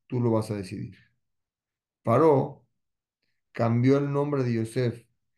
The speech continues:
y le puso en vez de Yosef, Safnat Paneach. ¿Qué quiere decir?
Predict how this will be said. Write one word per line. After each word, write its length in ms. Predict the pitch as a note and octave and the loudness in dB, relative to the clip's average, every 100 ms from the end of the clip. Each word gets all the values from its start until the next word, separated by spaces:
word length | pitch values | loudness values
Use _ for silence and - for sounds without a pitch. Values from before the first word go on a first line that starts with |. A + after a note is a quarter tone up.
| _ _ - | _ _ -8
y 100 | G#2 | -4
le 140 | G#2+ | -4
puso 460 | - C3+ A#2+ C#3 C#3 | -2 0 2 2 2
en 180 | A#2+ | 2
vez 180 | B2 B2+ | 0 0
de 60 | B2 | 0
Yosef, 480 | A2 A2+ A#2+ D3+ - _ _ _ _ _ _ _ _ _ _ | -2 -2 -4 -4 -8 _ _ _ _ _ _ _ _ _ _
Safnat 1000 | _ - A#2 A2+ A#2 A#2+ C3 D#3+ F#3 - _ _ _ _ - | _ -2 0 0 0 2 2 2 0 -6 _ _ _ _ -4
Paneach. 600 | C3+ A#2+ B2+ B2 G2+ - - _ | 0 2 4 2 0 -8 -20 _
¿Qué 140 | B2 | -12
quiere 220 | A#2+ C3 | -2 0
decir? 560 | A#2 - B2 F3+ F3+ | 0 0 -2 -2 -4